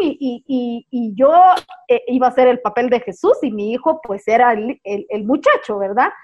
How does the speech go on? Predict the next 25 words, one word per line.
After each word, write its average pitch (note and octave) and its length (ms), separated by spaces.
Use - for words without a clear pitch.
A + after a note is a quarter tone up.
Eh, A#3 380
y, B3+ 300
y C4+ 120
le, A#3 440
le B3+ 140
preguntaba B3+ 540
yo C#4+ 120
a - 20
mi C#4+ 180
hijo C4+ 320
que A#3 100
hacía B3 260
el C4 80
papel A3+ 320
de A#3+ 80
acusador, B3+ 800
"¿Qué C#4 120
decís D4 400
de C#4+ 100
es-, C5 360
qué C#4+ 120
decís F4 340
de C#4 140
él, C#4 100
verdad?". G3 360